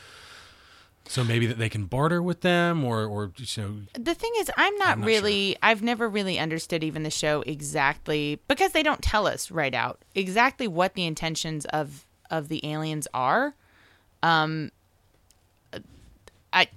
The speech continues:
Speaker 2: they're, they're coming to colonize Earth, but why does the Syndicate think they're safe? The Syndicate thinks they're safe because they think they're,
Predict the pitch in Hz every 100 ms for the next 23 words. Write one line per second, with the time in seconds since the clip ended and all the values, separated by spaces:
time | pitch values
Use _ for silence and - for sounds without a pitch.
0 | - 196 226 220 - - 220 - 339 285
1 | 185 - 208 196 180 160 156 - 175 160
2 | - 170 190 - - 165 - 208 269 359
3 | 349 247 247 - 247 226 220 - - 175
4 | 156 139 - 143 - - _ 170 247 240
5 | 240 240 226 214 - 185 - 190 - 175
6 | 190 160 151 165 - 185 170 - - -
7 | _ - 175 165 165